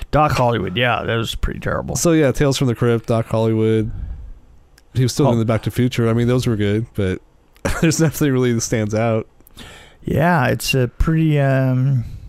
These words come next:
Speaker 2: Until I could get to the nineties. But yeah.
Speaker 1: Well, the Frighteners. I mean, the Frighteners was,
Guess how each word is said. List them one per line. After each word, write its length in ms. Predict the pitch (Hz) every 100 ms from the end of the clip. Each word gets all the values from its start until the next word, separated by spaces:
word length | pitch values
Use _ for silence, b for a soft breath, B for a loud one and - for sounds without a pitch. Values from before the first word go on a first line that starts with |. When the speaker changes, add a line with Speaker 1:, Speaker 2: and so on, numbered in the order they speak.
| -
Speaker 2:
Until 240 | 123 - 139
I 80 |
could 120 | 127 117
get 140 | 117
to 80 | -
the 80 | 113
nineties. 640 | 104 110 101 98 104 - - - - _ _ _ _ _ _ _ _ - - B B B B - - _ _ -
But 140 | 135
yeah. 260 | 135 135 120
Speaker 1:
Well, 140 | 220 180
the 80 | 139
Frighteners. 580 | 208 185 120 117 - -
I 40 |
mean, 160 | 143 151
the 60 | 147
Frighteners 520 | 180 170 131 127 -
was, 200 | 117